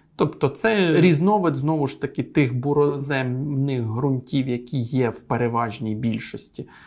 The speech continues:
Закарпаття, в абсолютній, в горах. І, вочевидь, для нас якогось аж такого визначного значення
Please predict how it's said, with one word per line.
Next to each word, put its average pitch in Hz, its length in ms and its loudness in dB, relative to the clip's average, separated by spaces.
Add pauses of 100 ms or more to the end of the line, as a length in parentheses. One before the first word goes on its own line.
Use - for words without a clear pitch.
(200)
Закарпаття, 202 920 0
в 202 80 -2
абсолютній, 180 760 0
в 147 40 0
горах. 156 480 2 (480)
І, 226 80 6
вочевидь, 175 480 4
для 151 180 2
нас 175 500 0
якогось 139 640 -2
аж - 280 0
такого 131 560 2
визначного 127 800 -2
значення 135 640 -4